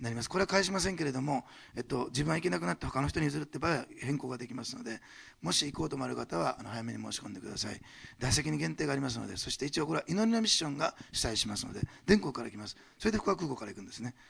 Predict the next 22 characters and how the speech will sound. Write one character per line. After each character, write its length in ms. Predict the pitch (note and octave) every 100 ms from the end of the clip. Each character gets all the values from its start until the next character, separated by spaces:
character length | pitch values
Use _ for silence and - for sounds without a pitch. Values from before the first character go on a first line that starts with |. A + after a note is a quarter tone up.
| - - -
え 40 |
っ 40 | A#2+
と、 200 | - B2
去 140 | F#3+
年 140 | F#3+
も 60 | C#3
電 120 | B2
光 140 | C3 A#2+
か 100 | A#2
ら 60 |
来 80 | B2
ら 40 | A#2+
れ 60 |
ま 100 | A#2+
し 60 | A#2+
た 100 | A2+
け 60 |
れ 60 | A2
ど 100 | G#2+
も、 200 | A2+ A2+ - _ _ _ _ _ _ - - - -
あ 120 | G#2
の 520 | G2 G2 G2 F#2+ -